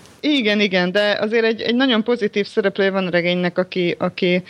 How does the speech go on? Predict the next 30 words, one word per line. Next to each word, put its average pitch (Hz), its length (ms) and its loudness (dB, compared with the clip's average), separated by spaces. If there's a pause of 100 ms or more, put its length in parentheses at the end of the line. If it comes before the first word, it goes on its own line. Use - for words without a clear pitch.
(260)
ö, - 100 -4
eléggé 180 600 2
pacifista, 185 760 -2
ha 185 140 0
bár 170 220 0
aztán 175 460 0 (200)
ő 196 140 -2
is, 175 280 0
ö, 170 300 2 (160)
becsatlakozik 214 720 -2
háborúba, 185 400 0
de 175 100 0
még 170 240 0
így 175 180 0
is, 160 280 0
ö, 170 240 2 (400)
ö, 160 380 2 (280)
megmarad 165 640 2
számomra 165 540 2
egy 165 200 0
olyan 165 260 2
figurának, 170 640 0
aki 165 280 0
végül 165 300 0
is 170 140 2
a 175 40 0
kényszerért 175 720 0
a, 160 120 2
a, 160 420 0 (440)
ö, 160 440 2